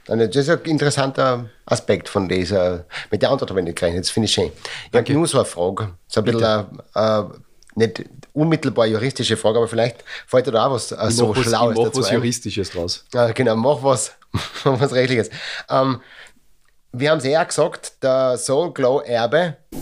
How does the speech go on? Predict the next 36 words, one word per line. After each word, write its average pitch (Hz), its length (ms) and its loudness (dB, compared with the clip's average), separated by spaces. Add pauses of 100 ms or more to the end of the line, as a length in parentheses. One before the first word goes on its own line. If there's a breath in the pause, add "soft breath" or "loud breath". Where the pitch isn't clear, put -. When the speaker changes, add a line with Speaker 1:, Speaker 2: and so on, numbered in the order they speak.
Speaker 1:
ähm, 131 400 2
der 127 440 0 (480 loud breath)
behauptet 120 680 0
ja, 113 140 4
dass 117 260 0
er, 123 60 -6 (160)
also 117 180 -2
zumindest 110 440 0 (300)
bestreitet 107 480 2
das 127 120 2
nicht, 127 240 2
dass 120 100 2
er - 60 -4
diese 127 240 2
Spende 95 320 2
getätigt 90 560 -2
hat, 92 160 2
diese 90 200 -2
beträchtliche 107 680 0
Spende 90 520 0
an 95 220 -2
diese 101 360 2
Black 98 300 0
Awareness 107 520 0 (320 loud breath)
zur, 101 420 2 (580 loud breath)
ähm, 92 360 0 (100)
Restauration 98 640 0
von 98 120 0
dem 90 120 0
Park 101 340 0
oder 82 100 -4
so, 80 200 -6
glaub 76 200 0
ich, 73 60 -2
ist - 140 -6
da 80 140 0